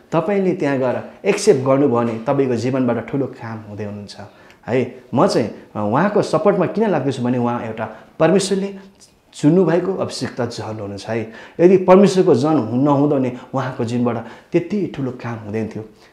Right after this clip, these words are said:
अहिले विरोधीहरूले कति दुःख दिएको छ र पनि त्यो बावजुद पनि उहाँ खडा भएर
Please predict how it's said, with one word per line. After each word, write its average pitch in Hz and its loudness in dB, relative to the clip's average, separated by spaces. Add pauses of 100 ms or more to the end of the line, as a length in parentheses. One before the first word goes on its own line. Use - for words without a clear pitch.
(260)
अहिले 135 0 (800)
विरोधीहरूले 135 6
कति 202 0
दुःख 151 2
दिएको 131 2
छ 127 -2
र 151 6
पनि 220 2
त्यो 214 6
बावजुद 160 4
पनि 190 0 (240)
उहाँ 147 0
खडा 170 4
भएर 185 4